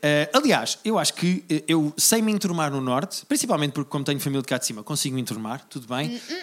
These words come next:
Speaker 1: sinto-me em casa.
Speaker 2: Hum.
Speaker 1: Eu tenho um por-, um pormenor que falho sempre e que sou gozado eternamente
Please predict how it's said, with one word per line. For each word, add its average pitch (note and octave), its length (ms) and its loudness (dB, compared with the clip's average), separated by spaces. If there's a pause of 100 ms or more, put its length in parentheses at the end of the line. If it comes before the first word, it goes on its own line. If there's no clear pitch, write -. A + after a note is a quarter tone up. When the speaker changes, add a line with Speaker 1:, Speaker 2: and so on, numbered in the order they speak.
Speaker 1:
sinto-me C#3 360 -2
em A#2 40 -8
casa. C3+ 380 0
Speaker 2:
Hum. E3 100 -14
Speaker 1:
Eu C#3+ 80 0
tenho E3+ 280 -2
um D#3+ 40 -2
por-, D#3+ 260 -2
um E3 140 0
pormenor C#3+ 440 0 (720)
que - 80 -6
falho D#3 300 2
sempre - 420 0 (560)
e C3+ 60 0
que B2+ 100 0
sou D3 180 0
gozado C#3 580 -2 (220)
eternamente D3 840 -4